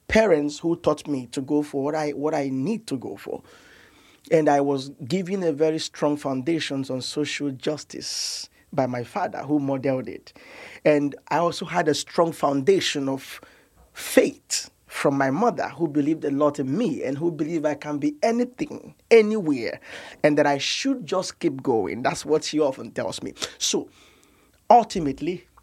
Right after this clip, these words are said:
they listened to me. They told me there will be a training on cholera, uh, emergency preparedness, because they also had a unit called Nas-, uh, the Nigerian Emergency Response Unit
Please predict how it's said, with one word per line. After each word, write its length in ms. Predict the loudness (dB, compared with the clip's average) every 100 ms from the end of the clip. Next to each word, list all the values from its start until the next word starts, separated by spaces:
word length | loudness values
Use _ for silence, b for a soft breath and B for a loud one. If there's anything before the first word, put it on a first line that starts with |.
| -20 -20 _ _ _ _ _
they 140 | 2 4
listened 420 | 4 2 -2 -4
to 60 | -6
me. 280 | -6 -10 -4
They 100 | -2
told 260 | 0 -2 0
me 120 | -2
there 140 | 0
will 100 | 0
be 200 | 0 2
a 60 | 0
training 420 | 0 -2 0 2
on 180 | 0 -2
cholera, 760 | 0 4 4 4 4 4 2 0
uh, 460 | -2 -2 -2 -2
emergency 640 | -2 0 0 -2 -4 -2 -2
preparedness, 640 | -2 -6 -2 0 0 0
because 320 | -2 -2 -4 -6 B B B
they 160 | 4
also 380 | 4 2 0 -2
had 260 | -2 -2 0
a 60 |
unit 340 | 0 0 -4 0
called 300 | 2 2 0
Nas-, 340 | -2 -2 -2
uh, 220 | -2 -2
the 80 | -2
Nigerian 560 | -4 -2 2 2 2 0
Emergency 560 | 0 2 2 0 -4 -2
Response 640 | -2 -2 -4 -4 -4 -8 -8
Unit 580 | -2 2 2 2 -2